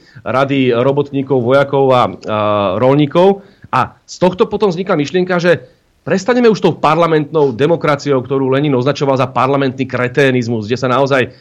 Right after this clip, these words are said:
nedeje nič, čo by bolo zmysluplné, kde sa len hádajú politici, ale skutočné piliere moci sú niekde, e, v, v priemyselnej oblasti, medzi tými najbohatšími, medzi tými obrovskými korporáciami. A poďme radšej riešiť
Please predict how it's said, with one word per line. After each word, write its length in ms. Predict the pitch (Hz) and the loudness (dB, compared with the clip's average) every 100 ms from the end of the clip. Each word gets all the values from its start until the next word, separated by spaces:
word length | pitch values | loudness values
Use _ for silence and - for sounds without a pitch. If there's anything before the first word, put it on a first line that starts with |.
| _ | _
nedeje 400 | 113 131 151 139 | 0 2 4 4
nič, 400 | 127 139 156 - | 4 4 2 0
čo 80 | 143 | -4
by 80 | 139 | 0
bolo 240 | 139 131 | 0 0
zmysluplné, 560 | 117 135 151 143 139 135 | -2 -2 -2 0 0 0
kde 160 | 131 | 0
sa 80 | 139 | 0
len 240 | 139 117 - - | 0 -2 -8 -6
hádajú 400 | 104 147 151 139 123 | 0 2 4 2 2
politici, 480 | 147 143 139 147 143 | -2 -4 -8 -4 0
ale 400 | 135 131 - - | 0 -2 -8 -18
skutočné 480 | - 147 147 151 | -10 -8 -4 -4
piliere 320 | 139 143 147 135 | -4 0 2 2
moci 240 | 127 127 | 0 -4
sú 160 | - 135 | -4 0
niekde, 400 | 139 131 127 127 - | 0 2 0 0 -12
e, 80 | - | -6
v, 240 | 117 117 117 113 113 113 | -4 -2 0 2 2 2
v 40 | 104 | 0
priemyselnej 560 | 123 135 156 147 139 131 | 0 2 2 2 2 2
oblasti, 480 | 123 123 117 127 120 | 2 0 -2 -4 -2
medzi 240 | 117 120 | -2 -4
tými 160 | 123 127 | -2 0
najbohatšími, 640 | 120 135 139 131 - 123 117 | 2 2 0 -2 -2 -4 -2
medzi 240 | 117 120 | -4 -4
tými 480 | 123 123 123 - - | -2 -2 -4 -8 -8
obrovskými 480 | 123 143 135 143 131 | -2 0 0 -4 -2
korporáciami. 1040 | 120 104 123 120 120 131 147 190 - - | -4 -2 0 0 0 -2 0 -2 -4 -18
A 80 | - | -8
poďme 320 | 143 175 202 | -4 0 0
radšej 240 | 190 190 113 | 2 2 2
riešiť 320 | 101 113 | 0 -4